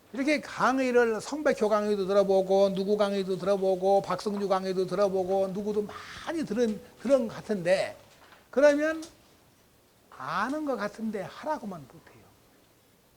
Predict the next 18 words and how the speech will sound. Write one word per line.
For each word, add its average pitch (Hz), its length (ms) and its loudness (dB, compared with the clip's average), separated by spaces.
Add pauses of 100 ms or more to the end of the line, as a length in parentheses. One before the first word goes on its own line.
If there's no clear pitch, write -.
(1700)
여러분들 151 380 -12
마찬가지. - 420 -20 (1700)
응? 311 80 -8 (340)
보면 359 320 4
아는 349 240 0
것 320 200 -2
같아. 139 160 -16 (680)
근데 392 240 0
허라면 392 680 2
이게 320 160 0
입에서 339 360 -2
안 226 160 -2
나온단 302 340 -4
말이에요. 139 720 -12 (1400)
그럼 320 200 -2
어떻게 220 260 0
해야 202 80 4
되느냐? 127 560 -8